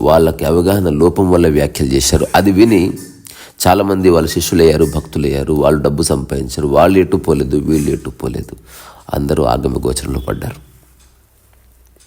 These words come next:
అష్టవక్రుడు సత్యం చెప్తున్నాడు అంతే. No nonsense spiritual text ఇది. ఈరోజు అష్టవక్రుడు చెప్తున్నది కూడా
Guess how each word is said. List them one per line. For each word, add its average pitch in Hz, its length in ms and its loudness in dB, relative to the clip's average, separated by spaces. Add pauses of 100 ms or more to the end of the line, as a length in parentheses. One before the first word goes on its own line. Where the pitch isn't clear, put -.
(1600)
అష్టవక్రుడు 117 760 2 (640)
సత్యం 113 380 -2
చెప్తున్నాడు - 420 -4
అంతే. - 220 -14 (840)
No 101 100 6
nonsense 104 760 4 (960)
spiritual - 360 -2
text - 500 -6
ఇది. - 140 -10 (3750)
ఈరోజు 107 80 4
అష్టవక్రుడు 113 500 2
చెప్తున్నది 92 340 0
కూడా 85 140 2